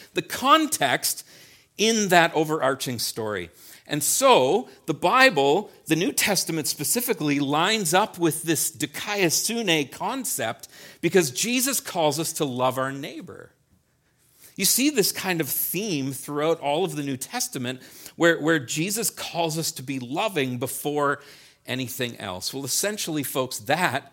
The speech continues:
is righteousness. That is loving our neighbor. Doing what is right according to the Bible is actually restorative justice,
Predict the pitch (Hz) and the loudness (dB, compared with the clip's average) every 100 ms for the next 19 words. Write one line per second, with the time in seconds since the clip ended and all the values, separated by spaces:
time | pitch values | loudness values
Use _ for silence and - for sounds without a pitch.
0 | _ 165 170 131 135 131 - 123 180 240 | _ 0 2 2 -4 -8 -10 -4 -2 -2
1 | 151 117 117 101 - 113 156 165 127 - | -4 -6 -6 -8 -8 -4 -2 0 -2 -8
2 | _ 156 175 110 113 165 - - - - | _ 2 2 2 -2 -4 -8 -14 -20 -20
3 | - _ - 127 131 123 110 95 90 90 | -20 _ -6 -4 -2 -2 -4 -6 -10 -14
4 | - 151 _ _ 151 208 190 160 135 117 | -16 -20 _ _ 0 2 2 0 0 -6
5 | 147 165 165 131 - 160 143 123 117 98 | 0 0 0 -6 -4 -2 -2 -8 -12 -14
6 | 151 196 233 127 98 151 _ - - - | -8 -2 -2 -2 -6 -10 _ -20 -20 -10
7 | - 139 143 175 - 196 180 165 - - | -6 -4 0 0 0 -2 -2 0 0 2
8 | 165 180 170 143 151 190 - 127 107 | 0 2 0 -4 -6 -4 -4 -6 -6